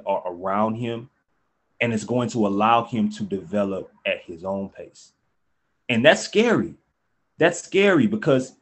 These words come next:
he already comes in with, you know, pretty much an N B A body. He already comes in with an N B A mind. He already comes in with some, with some form of N B A athleticism. He already comes in at a, at a, at a prototypical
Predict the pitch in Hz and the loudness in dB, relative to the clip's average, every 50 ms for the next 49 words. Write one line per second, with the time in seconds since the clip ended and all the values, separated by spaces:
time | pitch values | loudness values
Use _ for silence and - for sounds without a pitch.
0 | _ _ - 110 104 - 139 151 143 139 127 117 131 151 147 147 147 - 143 123 | _ _ -14 -12 -4 2 6 6 6 6 4 4 4 6 6 6 4 2 0 0
1 | 113 110 104 110 107 107 101 92 - - - - 107 104 110 110 104 - - _ | 0 0 0 2 2 2 2 0 -4 -12 -12 -6 -2 0 0 0 0 -4 -10 _
2 | _ _ _ _ _ _ - 117 110 104 104 - - 151 131 127 117 120 120 117 | _ _ _ _ _ _ -2 0 0 0 0 2 4 6 6 6 6 6 2 2
3 | - 110 104 107 107 104 104 101 98 95 80 98 104 107 85 73 - _ - - | 2 2 4 4 4 4 2 0 -2 -2 -4 -6 -6 -6 -8 -10 -14 _ -6 0
4 | 143 143 135 120 113 127 135 147 139 139 143 131 117 110 104 107 107 101 107 104 | 2 2 2 2 2 0 0 0 -2 -2 -2 -2 -2 0 0 0 0 0 0 -2
5 | 107 101 95 - 113 117 110 107 104 101 98 95 95 95 101 107 110 101 95 80 | -2 -4 -8 -6 -4 -2 0 0 0 0 0 -4 -6 -2 -2 0 0 -2 -4 -8
6 | - - _ _ _ _ _ _ _ - 147 151 139 135 117 107 110 127 135 135 | -12 -18 _ _ _ _ _ _ _ 2 4 6 6 6 6 4 4 4 4 2
7 | 127 - 131 117 107 107 101 95 107 104 98 95 98 - - - - 131 127 131 | 2 0 -2 0 2 2 2 2 0 0 0 -2 -6 -10 -10 -8 -2 -2 0 0
8 | 131 120 - 120 107 - - 131 127 127 127 - 117 117 113 110 101 - 87 113 | 0 0 0 0 -2 0 0 -2 -2 -2 -4 -4 -2 0 0 0 0 -2 -4 -4
9 | 113 107 110 110 104 - 92 104 107 - 101 107 113 120 120 113 - - 98 87 | -2 -2 0 0 0 0 -2 -4 -4 -4 -4 -2 -2 -2 -2 -4 -6 -10 -14 -14
10 | - - - _ _ _ _ _ _ _ - 151 156 147 135 113 117 135 143 147 | -14 -16 -20 _ _ _ _ _ _ _ 0 4 4 4 4 4 2 2 4 4
11 | 151 143 - 131 113 110 107 104 107 104 101 95 - _ _ _ _ _ - - | 2 2 0 -2 0 0 2 2 2 0 0 -2 -6 _ _ _ _ _ 0 2
12 | 113 110 107 98 95 92 - - _ - 120 120 107 98 95 95 _ - 120 117 | 4 4 4 4 2 -2 -4 -8 _ -2 0 0 2 0 0 -2 _ -6 -4 -4
13 | 101 101 - - 143 135 127 117 - - - - - - - | -4 -4 -4 -2 0 0 0 -2 -4 -6 -8 -8 -8 -12 -20